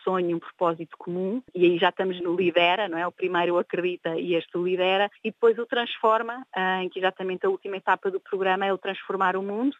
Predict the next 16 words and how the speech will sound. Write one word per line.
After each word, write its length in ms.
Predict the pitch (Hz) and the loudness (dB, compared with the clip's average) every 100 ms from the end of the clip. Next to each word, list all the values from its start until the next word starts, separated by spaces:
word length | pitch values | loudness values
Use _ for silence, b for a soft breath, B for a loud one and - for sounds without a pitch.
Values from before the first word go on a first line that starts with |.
| 190 | -10
do 80 | |
qual 200 | 185 180 | -2 0
faz 240 | 175 190 - | 0 -2 -2
parte 280 | 196 190 190 | -2 -2 -8
os 80 | |
estágios 400 | - 202 190 196 | -6 -4 -4 -6
de 60 | - | -8
vida, 240 | 196 196 | -6 -6
porque 160 | 196 - | -6 -10
acreditamos 560 | 180 190 190 180 180 - - _ | -8 -6 -4 -4 -6 -10 -18 _
que 80 | 190 | -6
não 100 | 202 | -4
podemos 300 | 180 190 - | 0 0 0
transformar 440 | 185 - 190 185 | -8 -4 0 0
o 40 | 185 | 0
mundo 180 | 190 | -6